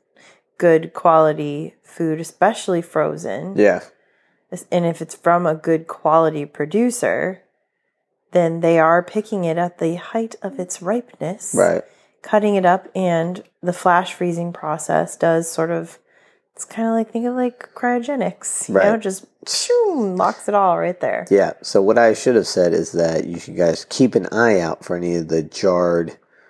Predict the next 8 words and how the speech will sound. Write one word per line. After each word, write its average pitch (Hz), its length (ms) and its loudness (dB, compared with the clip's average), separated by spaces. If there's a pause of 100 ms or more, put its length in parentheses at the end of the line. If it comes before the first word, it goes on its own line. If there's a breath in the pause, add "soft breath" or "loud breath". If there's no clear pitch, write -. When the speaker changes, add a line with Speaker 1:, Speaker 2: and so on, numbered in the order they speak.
(160 soft breath)
Speaker 2:
or 92 120 0
dried 90 460 2
fruits - 800 -6 (140)
because 85 340 -4
they 87 120 2
might 87 320 -8
have - 280 -10
added - 380 -8